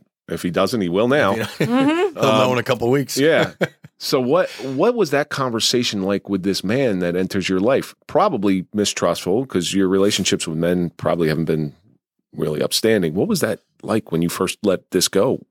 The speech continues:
Speaker 1: with him?
Speaker 3: So he never pushed me. He never questioned me. He, I met him in A A.
Speaker 2: I was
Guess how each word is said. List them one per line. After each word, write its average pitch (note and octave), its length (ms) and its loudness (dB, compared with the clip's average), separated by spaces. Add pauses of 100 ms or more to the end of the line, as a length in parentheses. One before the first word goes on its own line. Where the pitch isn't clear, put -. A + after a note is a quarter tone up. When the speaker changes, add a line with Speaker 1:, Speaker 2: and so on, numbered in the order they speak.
Speaker 1:
with D#2 160 -10
him? - 180 -14 (400)
Speaker 3:
So C4+ 600 0
he D4 220 0
never C4 460 2
pushed B3 400 -4
me. G3+ 240 -2
He G#3+ 140 0
never A3 300 0
questioned F#3+ 500 -4
me. G3 140 -4
He, A3+ 200 -4
I A3+ 140 -2
met A#3 180 0
him A3 100 0
in G3+ 80 -2
A F#3+ 160 0
A. F3+ 60 0
Speaker 2:
I E3+ 120 -4
was G3+ 100 -8